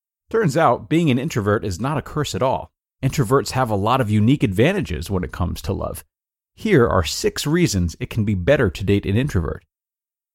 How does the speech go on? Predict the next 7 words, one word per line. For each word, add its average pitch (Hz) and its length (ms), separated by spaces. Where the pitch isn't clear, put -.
Advantages 131 720
of 87 180
dating 131 300
an 127 100
introvert. 82 460
Number 110 220
one, 107 360